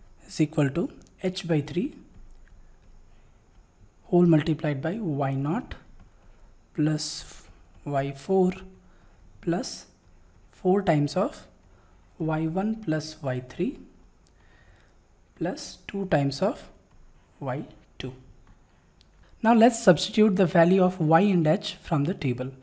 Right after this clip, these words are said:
So h is zero point three divided by three multiplied by, so this is the value we will get after substituting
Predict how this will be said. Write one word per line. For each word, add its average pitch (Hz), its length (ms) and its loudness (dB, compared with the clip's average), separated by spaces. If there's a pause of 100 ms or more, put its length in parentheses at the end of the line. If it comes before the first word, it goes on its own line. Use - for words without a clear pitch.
(380)
So - 240 -6
h 214 220 0
is 196 440 2
zero 202 280 -2
point 143 320 -2
three 160 220 -2
divided 147 460 -8
by 143 120 -4
three - 420 -2 (720)
multiplied 156 560 -2
by, 139 240 -6 (360)
so 233 200 4 (100)
this 208 200 4
is 269 120 4
the 262 100 10
value 202 400 6
we 208 120 4
will 180 180 6
get 185 360 0
after 220 640 -2
substituting 190 920 0